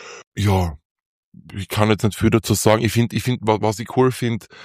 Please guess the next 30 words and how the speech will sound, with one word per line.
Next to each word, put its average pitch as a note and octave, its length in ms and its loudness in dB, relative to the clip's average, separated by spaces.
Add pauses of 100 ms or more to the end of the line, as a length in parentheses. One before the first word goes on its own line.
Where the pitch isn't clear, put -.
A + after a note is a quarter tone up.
(440)
die G#2+ 320 0
neue G2+ 400 2
Idee, G2+ 560 -2
also G#2+ 220 2
jetzt - 140 -4
für G2 100 -4
die, F#2+ 140 -2
für F2 360 -6 (160)
die F2 140 -10
zweite G#2 800 2 (320)
Kollektion, G2 1040 0 (420)
eben F2+ 220 0
diese F2+ 200 -2
vergessenen F#2 1080 -2 (680)
Städte, F#2+ 960 2 (400)
ähm, F#2+ 640 -2 (500)
zu - 160 -4
nehmen, G#2 460 4
find A2 180 0
ich - 220 -6
cool, C3+ 300 2 (400)
weil G2+ 800 2
die G2+ 120 -4
erste F2+ 320 0
Kollektion G2 600 0
mit G2+ 180 -2
den F2+ 220 0
Hauptstädten F#2+ 680 -2
zum G2+ 220 -6
Teil, F#2+ 380 0